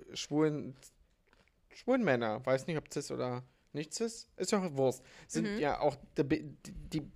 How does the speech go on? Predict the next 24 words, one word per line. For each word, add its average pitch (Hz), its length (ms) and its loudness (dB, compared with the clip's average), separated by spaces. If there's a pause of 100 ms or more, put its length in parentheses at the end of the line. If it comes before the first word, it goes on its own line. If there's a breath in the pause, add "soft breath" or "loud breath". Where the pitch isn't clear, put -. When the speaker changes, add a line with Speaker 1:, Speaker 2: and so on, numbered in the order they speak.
(120)
Speaker 1:
größten 165 320 2
Kritiker, - 540 -4 (540)
die 147 100 -4
es - 200 -4
gibt - 340 -6
überhaupt. 127 320 4 (220 loud breath)
Speaker 2:
Ja, 226 160 12
Speaker 1:
Wir, 233 80 12
Speaker 2:
das - 100 4
Speaker 1:
wir 165 80 12
Speaker 2:
ist 160 100 8
halt 254 160 6
leider 175 260 6
so, 170 120 -2
Speaker 1:
Quark 135 240 8
Speaker 2:
ne? 180 60 2
Speaker 1:
der 170 140 6
Toleranz 139 540 6
und 156 140 0
Body 143 240 8
Positivity 160 760 2
und 143 160 6
naja, 156 380 6
hm, 123 80 0